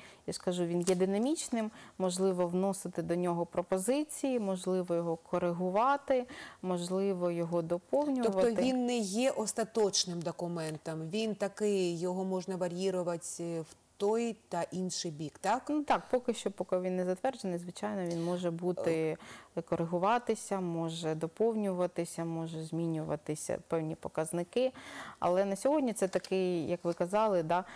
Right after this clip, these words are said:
Speaker 1: попередній основний документ, який сьогодні існує у нас.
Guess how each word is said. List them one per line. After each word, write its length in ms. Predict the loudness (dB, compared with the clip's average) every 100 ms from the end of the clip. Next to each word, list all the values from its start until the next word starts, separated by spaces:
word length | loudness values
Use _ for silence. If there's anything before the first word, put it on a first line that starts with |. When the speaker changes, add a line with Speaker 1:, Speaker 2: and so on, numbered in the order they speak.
| -16 -2
Speaker 1:
попередній 880 | 0 2 2 6 4 4 0 0 -2
основний 540 | -4 -2 -2 0 2 2
документ, 600 | 0 0 0 2 0 -2
який 500 | -4 -2 0 0 -4 -10
сьогодні 560 | -6 -2 0 -2 -4 -6 -14 -8
існує 520 | -6 -2 0 0 0
у 80 | -2
нас. 340 | -4 -6 -8